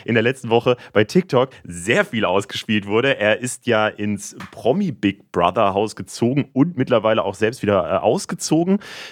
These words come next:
Ähm, und, äh, ja, ich weiß nicht, wer ihn nicht kennt, das ist ein YouTuber, Influencer, äh, der viel mit Parfümbesprechungen, äh, berühmt geworden ist und aber jetzt vor allem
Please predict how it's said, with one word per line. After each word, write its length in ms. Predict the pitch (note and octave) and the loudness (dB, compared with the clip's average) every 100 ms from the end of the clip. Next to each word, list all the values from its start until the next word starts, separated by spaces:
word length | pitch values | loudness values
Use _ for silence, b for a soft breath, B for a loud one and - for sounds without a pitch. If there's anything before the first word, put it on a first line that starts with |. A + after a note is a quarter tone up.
| B | B
Ähm, 400 | A2 A2 G#2+ G#2 - - | 0 2 0 -2 -6 -2
und, 360 | A2 A2 - | 0 0 -2
äh, 260 | G#2 G2+ F#2 | 0 2 0
ja, 420 | F2+ B2+ F2 D#2 - - | 0 0 0 -2 -10 -18
ich 480 | - G2 G2 G2+ G2 | -14 -12 -12 -6 0
weiß 160 | B2+ | 0
nicht, 140 | A2 F#2 | 0 2
wer 140 | G#2+ | 0
ihn 160 | A2+ A2 | 2 0
nicht 220 | G#2 - | 0 -2
kennt, 300 | B2 C#3+ B2+ | 0 0 0
das 120 | - | -4
ist 140 | A2 | -4
ein 320 | - F#2+ F#2+ - | 0 2 2 -2
YouTuber, 600 | G2 A#2+ C3+ - C3 G#2+ | -4 -2 -2 0 0 0
Influencer, 800 | A2+ - A#2+ A#2 B2 A#2+ A2+ - | 0 0 0 0 0 0 0 0
äh, 160 | G2 F#2 | -2 0
der 160 | F#2 | -2
viel 280 | - A2+ A2 | -2 -2 0
mit 200 | G#2 - | 0 0
Parfümbesprechungen, 1200 | - - C#3 D3+ A2+ - G#2 B2 D#3+ D3 C#3+ C#3 | -4 0 0 0 -2 -2 0 0 2 2 0 -2
äh, 340 | - G#2 G2+ | 0 2 0
berühmt 520 | F2+ G2 G2+ A2+ G3+ - | -2 -4 -2 0 0 -2
geworden 420 | D3 C#3+ D#3+ D3+ | -2 0 0 0
ist 320 | C3 D#3+ - | 0 0 -2
und 240 | - C3 - | -2 0 0
aber 160 | G#2 | 0
jetzt 280 | A2 A2+ - | 2 0 -2
vor 160 | - G2+ | 0 2
allem 280 | G#2+ C#3 | 2 0